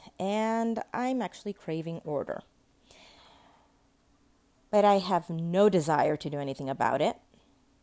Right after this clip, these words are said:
and I have no energy to do so because P M S.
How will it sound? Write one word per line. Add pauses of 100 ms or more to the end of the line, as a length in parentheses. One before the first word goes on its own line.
(640)
and (240)
I
have
no
energy
to
do
so
because (180)
P
M
S.